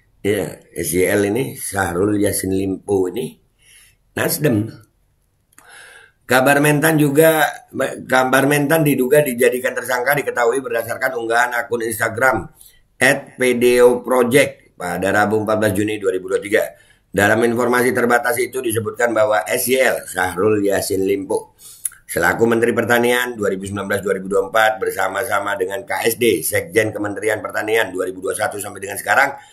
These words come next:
dan H T A, Direktur Pupuk Pestisida dua ribu dua puluh dua ribu dua puluh dua, Direktur Alat Mesin Pertanian tahun dua ribu dua tiga, telah melakukan perbuatan tindak pidana korupsi, tulis akun tersebut. Pertanian, eh, itu pupuk jarang.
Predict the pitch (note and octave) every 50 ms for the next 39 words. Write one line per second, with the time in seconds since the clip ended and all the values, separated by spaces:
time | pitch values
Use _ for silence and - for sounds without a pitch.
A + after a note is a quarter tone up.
0 | _ _ - _ - - A#2 A#2 A#2 A#2+ B2+ G#2+ C3 D3 D3+ D3+ C3+ G2+ E2+ E2
1 | F2+ F#2+ F#2+ G#2 G2 - - B2 A#2 G2+ G#2 A2+ A2+ A2+ A#2+ A2+ - A2+ A2+ A2
2 | - - - A2+ A#2 A#2 A2 A2+ A#2 A2+ A2 G#2 A#2+ A#2 G2 F2+ F2+ F#2+ F#2 F#2
3 | F#2 F#2+ G2 G2 G2 F#2+ G2 G2+ G#2 G#2 G2+ G2 G2 G2 G2 G2+ G2+ G2 G2+ A#2+
4 | C3 C3 C3 - - - - - - - _ _ - G2 G#2 A2+ B2 B2 - C#3+
5 | C3 C3 B2+ B2+ B2 A#2 B2+ B2+ A#2+ B2 C3 A2+ A#2+ A2+ A#2+ A#2+ A#2+ C3 C3+ C3
6 | A2 G2 E2+ - F#2 F#2 G2 G2 F#2+ G2 G2+ G2 G2 F#2+ G2 F#2+ G2+ G2 G2 G#2
7 | G2+ A2+ A#2+ A2+ A#2 A#2 A#2 A2+ A2 G#2+ G#2 G#2+ G#2 G#2 - - - A2+ G#2+ -
8 | - G#2+ G#2 F#2+ F#2 F#2 F#2 F#2+ F#2+ - - G#2 G2+ - - A2 G#2 F#2+ G2 G#2
9 | - - G2 G2 F#2+ F#2+ F#2 G2 F#2+ - F#2+ F#2+ F#2 F2+ - - - G#2 G2+ F#2
10 | F2 - - E2+ D#2+ D2+ D2+ D2+ D2 C#2+ - E2 D#2 - - E2 D#2 - D2+ -
11 | - - _ _ _ _ _ _ _ _ _ _ _ - - - _ _ _ _
12 | _ - _ - F#2+ G#2+ A2+ A2+ A#2 A#2 A#2+ A#2+ A#2 A2 G#2+ G2+ G2 G#2+ A2+ A2
13 | - - - - _ - A2 G2+ - G2+ - - - F#2+ G#2 A2+ A2 A2 A2+ -
14 | G2+ F#2+